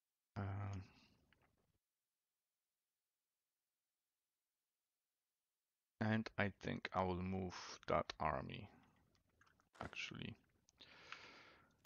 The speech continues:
uh, to Japan. Because those, uh, twenty-five,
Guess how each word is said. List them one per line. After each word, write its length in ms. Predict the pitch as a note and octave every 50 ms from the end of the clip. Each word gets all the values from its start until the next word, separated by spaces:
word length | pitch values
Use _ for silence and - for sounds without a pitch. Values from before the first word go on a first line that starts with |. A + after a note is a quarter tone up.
| - _ _ _ _ _ _ _ - - - - - - _ _ -
uh, 200 | - - - - - - -
to 100 | - -
Japan. 460 | - - D2+ - - - - - - - - - - - - - - - - - - - - _ _ _ _ _ - - - - - - - _ _ _ _ _ _ _ _ - - _ _ _ _ _ _ _ - - - - - - _ _ _ _ _ _ _ _ _ _ _ _ _ - - _ _ _ _ _ _ _ - - - - - - - - - - _ _ -
Because 460 | - - - F#2+ F#2+ - - - - -
those, 840 | - F#2 F#2 F#2 G2+ G2+ - - - - - - - - - - -
uh, 300 | A2 G2 F#2 F2+ F2 - - _ _ _
twenty-five, 1300 | - - - - - - - - - A#2 A2 A2 A2+ A2+ A2+ A2+ A2 - - - - - - G2 G2 G2+